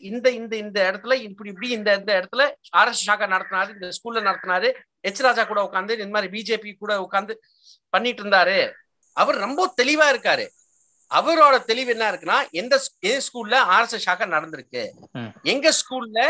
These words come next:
Speaker 1: இது, அவர் வந்து எச் ராஜா கூட சேர்ந்து சேவ் டெம்பிள் கமிட்டில இருக்காரு,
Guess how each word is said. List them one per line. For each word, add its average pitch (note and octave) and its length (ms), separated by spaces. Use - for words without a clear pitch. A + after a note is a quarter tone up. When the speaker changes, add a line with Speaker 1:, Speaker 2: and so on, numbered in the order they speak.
Speaker 1:
இது, F#3+ 100
அவர் G#3+ 240
வந்து D4+ 260
எச் A#3 220
ராஜா B3+ 320
கூட C4 200
சேர்ந்து G#3+ 420
சேவ் C#4+ 300
டெம்பிள் A#3+ 300
கமிட்டில A3+ 440
இருக்காரு, E3+ 540